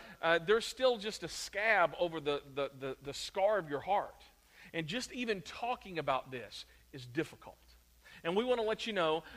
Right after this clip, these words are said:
that we're gonna do this in such a way that we wanna be, um, sensitive to where you are at. Um, because all of us, we struggle at relationships. And let me tell you, here's the reason why.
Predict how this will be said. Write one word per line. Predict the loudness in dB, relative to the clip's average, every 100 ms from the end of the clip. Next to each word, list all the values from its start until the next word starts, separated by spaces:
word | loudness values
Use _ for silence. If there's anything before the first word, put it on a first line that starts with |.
| 0
that | 0
we're | 2 0
gonna | 0
do | 0 -2
this | -4 -6
in | -4
such | -4 -2
a | 2
way | 4 4
that | 2 -4
we | -4 -4
wanna | -4 -2
be, | -2 -2 -4 -6 -10 -20 -20 -8
um, | -4 -4
sensitive | -6 -4 -2 -2 -4 0 0 0
to | -2
where | 2 2
you | 2 -2 0 0
are | 2
at. | 0 0 -6 -18 _ -20 -4
Um, | 0 0 0
because | 0 0 0
all | 4 6 8
of | 6 2
us, | -4 -6 -12 -16 -18 -6
we | -4
struggle | -4 4 6 6 6 4
at | 2
relationships. | 6 6 4 -4 -4 -2
And | -2
let |
me | -2
tell | -2
you, | 0
here's | -2 0
the |
reason | 0 2 0
why. | 0 0